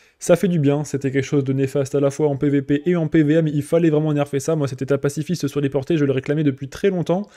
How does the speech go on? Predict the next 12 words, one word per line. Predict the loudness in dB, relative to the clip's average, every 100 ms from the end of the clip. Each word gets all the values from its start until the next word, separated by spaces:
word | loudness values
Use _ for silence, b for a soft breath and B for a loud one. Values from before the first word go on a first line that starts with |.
| B B B B
En | 6
revanche, | 6 6 2 2
l'état | 2 2
pacifiste, | 2 0 -4 -4 -6 0 0 0 2
euh, | 2 4
qui | 0
subsiste | -4 -2 0 2 2
une | 0 0
fois | 0
qu'on | 0 2
est | 2
descendu, | 4 2 2 0 0 -2 -6